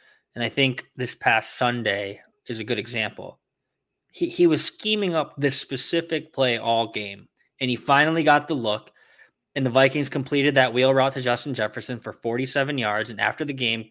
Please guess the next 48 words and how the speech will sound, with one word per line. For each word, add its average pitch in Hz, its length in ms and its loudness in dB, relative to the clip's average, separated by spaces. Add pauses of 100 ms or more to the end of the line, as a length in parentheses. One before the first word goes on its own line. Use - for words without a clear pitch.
Kevin 113 240 -4
O'Connell 110 320 -4
said, 107 180 -8
"We 117 120 -4
were 110 120 -8
working 131 400 2
for 120 140 -6
that 107 300 -2
look 110 340 -2 (100)
all 113 220 6
game, 101 320 -8
and 104 80 -18
we 104 80 -14
finally 101 380 -10
got - 240 -18
it." - 80 -20 (580)
Kevin 214 220 2
O'Connell, 165 460 4
to - 140 -6
your 156 240 2
point, 151 280 -2
Tom, 107 240 -4
is 107 80 -8
a, 104 100 -12 (480)
he's 175 220 -6
an 214 80 -2
offensive 175 580 0
guy 123 320 4
who 120 420 -4 (600)
is 160 260 4
smart. - 420 -2
He 127 120 -6
understands 139 500 -2
scheme, 120 560 -6 (380)
but 139 100 -6
there 156 140 4
have 165 100 4
been 165 160 0
times 190 380 2
throughout 139 280 2
the 135 80 -12
first 120 280 -6
six - 200 -8
weeks 117 220 -8
of 117 80 -10
the 113 60 -8
season 117 420 -8
where 120 380 0